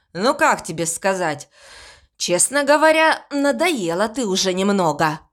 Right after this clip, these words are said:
«Я тебя жду вообще-то». «А я пока никуда не собираюсь, понимаешь?»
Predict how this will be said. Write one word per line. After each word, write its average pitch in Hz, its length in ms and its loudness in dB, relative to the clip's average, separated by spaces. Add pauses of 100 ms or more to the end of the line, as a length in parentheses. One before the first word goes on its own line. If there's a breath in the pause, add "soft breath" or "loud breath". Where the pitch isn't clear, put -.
(680)
«Я 302 400 2
тебя 349 500 0
жду 180 280 -2
вообще-то». 165 840 -2 (680)
«А 180 180 2
я 156 240 2
пока - 320 2
никуда 175 480 0
не 185 120 -2
собираюсь, 226 960 0
понимаешь?» 170 800 0